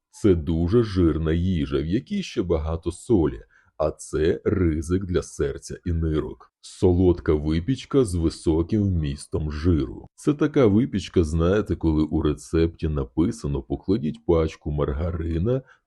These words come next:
та пачку масла». Високий вміст жиру та цукру порушують обмін речовин, ведуть до цукрового діабету та проблем з серцево-судинною системою.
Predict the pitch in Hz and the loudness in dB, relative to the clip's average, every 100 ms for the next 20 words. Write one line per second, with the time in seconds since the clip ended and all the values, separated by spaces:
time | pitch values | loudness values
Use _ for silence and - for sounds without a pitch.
0 | - 69 - - 71 67 - 73 69 65 | -4 -4 -2 0 0 -2 -6 -4 -4 -6
1 | 58 - - - _ _ - 71 82 - | -8 -12 -12 -14 _ _ -8 -2 -2 2
2 | 143 156 117 92 87 87 95 92 - 85 | 2 4 2 2 2 2 2 -2 -6 -2
3 | 87 95 76 71 64 - - 80 82 107 | 2 4 2 0 -4 -6 -8 -6 -4 -2
4 | 131 131 - - 160 160 214 - 143 143 | -4 -6 -8 0 2 2 0 0 0 0
5 | - 80 78 78 76 73 - - 73 71 | -2 0 0 -2 -4 -4 -4 -2 -2 -4
6 | - - - 76 78 80 87 139 139 90 | -6 -14 -10 -4 0 0 2 0 2 0
7 | 82 90 - 87 80 78 76 73 76 73 | 0 -2 2 2 2 0 -4 -2 -2 -2
8 | 67 80 113 143 147 - 78 - 80 73 | -2 2 2 0 -4 -2 -4 -2 -2 0
9 | 76 80 127 - 95 - 80 71 - 76 | -2 -2 -2 -4 -4 -2 -4 -4 -8 -6
10 | 71 71 73 73 - 78 - - - - | -4 -4 -6 -8 -10 -16 -6 -4 -4 -8
11 | - | -20